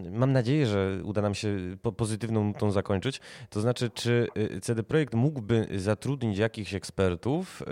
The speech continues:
albo skorzystać na przykład z-, ze specjalnych, y,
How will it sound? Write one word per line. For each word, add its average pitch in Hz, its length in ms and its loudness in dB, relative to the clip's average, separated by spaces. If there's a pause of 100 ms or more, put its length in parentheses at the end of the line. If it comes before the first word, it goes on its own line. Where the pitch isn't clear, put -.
(380)
albo 98 220 2
skorzystać 98 400 -2
na 98 100 0
przykład - 380 -4
z-, 92 720 -6
ze 92 100 -6
specjalnych, 98 800 0
y, 101 260 2